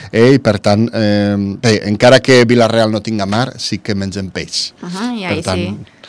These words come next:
Speaker 1: La Mare de Déu del Carme ha d'estar.
Speaker 2: Carme és nostra.
Speaker 1: Mare de Déu, eh, perquè a vegades, eh, ens fan consultes a normalització, independentment de la nostra afiliació religiosa, és,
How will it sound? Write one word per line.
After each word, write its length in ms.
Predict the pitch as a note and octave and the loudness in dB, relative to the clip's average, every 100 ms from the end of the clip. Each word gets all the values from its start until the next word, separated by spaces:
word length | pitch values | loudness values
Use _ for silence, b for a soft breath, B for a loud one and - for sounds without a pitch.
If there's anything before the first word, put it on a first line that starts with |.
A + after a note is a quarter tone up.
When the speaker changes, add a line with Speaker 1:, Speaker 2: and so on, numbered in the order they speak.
| B - | B -2
Speaker 1:
La 80 | |
Mare 200 | A2 A#2+ | 0 4
de 40 | B2+ | 6
Déu 80 | B2+ | 6
del 100 | A#2 | 4
Carme 300 | A#2 A#2 A#2+ | 2 2 0
ha 60 | |
d'estar. 160 | G#2+ - G#2 | 0 -2 -4
Speaker 2:
Carme 80 | F#2+ | -4
és 60 | |
nostra. 340 | G3 F3 - - | -6 -8 -8 0
Speaker 1:
Mare 140 | C#3 F3+ D#3+ | 4 6 6
de 60 | |
Déu, 160 | D3 C#3 | 6 6
eh, 80 | C#3 | 6
perquè 240 | C#3 A#2+ | 2 2
a 20 | A2+ | 4
vegades, 340 | A#2 B2+ C#3+ C3+ | 6 8 6 6
eh, 420 | B2 A#2+ A2+ A2 | 6 6 6 4
ens 140 | G#2+ G#2 | 2 0
fan 200 | - A#2+ | -2 -4
consultes 560 | B2 A#2+ - B2+ A#2+ A2 | -4 -8 -6 -4 -2 0
a 100 | A2 | 0
normalització, 840 | G#2+ G#2+ G#2+ G#2 G#2+ - C3+ D3 E3 B B A2 | -2 -2 -4 -2 -4 -2 2 2 0 B B -2
independentment 720 | A2 F2+ A2 A2+ A2 A2 A2 | -2 -2 0 0 2 0 2
de 80 | A2 | 2
la 80 | G#2+ | 2
nostra 320 | G#2+ - G#2+ | -2 -2 -4
afiliació 640 | - A2 G#2 G2 G#2+ G#2 G2+ | -2 -4 -2 -2 -2 -2 -2
religiosa, 680 | G2+ G2+ F#2+ G#2+ G2+ B2 B2+ B B - | -4 -6 -4 -6 -2 -2 -2 B B -6
és, 320 | G#2+ G#2 | -2 -2